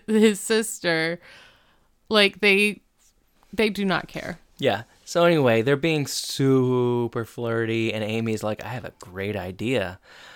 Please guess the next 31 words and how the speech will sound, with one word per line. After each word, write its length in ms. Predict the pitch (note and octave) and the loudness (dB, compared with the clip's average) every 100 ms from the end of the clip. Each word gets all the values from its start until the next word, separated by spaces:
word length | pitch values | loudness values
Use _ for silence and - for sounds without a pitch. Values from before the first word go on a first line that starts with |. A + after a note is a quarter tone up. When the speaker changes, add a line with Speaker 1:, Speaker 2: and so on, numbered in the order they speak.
| - - - _ | -20 -20 -20 _
Speaker 2:
I'll 260 | B2 D3 D3+ | 4 4 4
be 200 | C#3+ C3+ | 0 -2
the 240 | C3 B2+ | 0 0
lady 340 | A#2+ B2 A#2+ A#2 | 2 2 2 0
at 140 | - | -2
the 80 | A2 | -2
bar, 480 | A#2 B2 A2+ G#2 G#2 | 2 4 4 2 -2
and 260 | G#2+ G#2 | -4 -4
you'll 220 | G#2+ B2 B2+ | -2 -2 -2
be 160 | A#2+ | -4
the 100 | A2 | -4
guy. 300 | G#2+ G#2 G2+ | -4 -4 -4
You 160 | G#2 A#2 | -4 -4
don't 220 | A#2 A2 | -4 -4
know 220 | A2 B2 | -4 -4
me, 240 | B2+ G2 F#2+ | -4 -6 -8
and 400 | F#2+ F#2+ G2 G#2 | -10 -10 -12 -10
my 180 | A2 C3 | -4 -4
name 360 | A#2+ G2 G#2 A2+ | -2 -4 -4 -4
is 500 | B2 B2+ B2+ B2+ B2+ | -6 -6 -8 -10 -12
Siobhan." 920 | - - D3 C#3+ D3 A#2 F2+ F2+ - | -12 -6 -4 0 0 0 -4 -10 -4
Speaker 1:
And 140 | G#3+ | -4
she 160 | - G#3 | -2 -4
shouldn't 440 | - A#3 G#3+ F3+ | -2 -2 -2 -6
be 160 | - G3+ | -2 0
at 60 | A#3 | -2
a 40 | |
bar 340 | A3+ B3+ B3 A#3+ | 0 2 2 2
'cause 200 | F#3 D#3+ | -4 -8
she's 300 | - G3 - | -4 -6 -4
pregnant. 560 | - D#3+ D#3 - - | 0 0 -2 -10 -16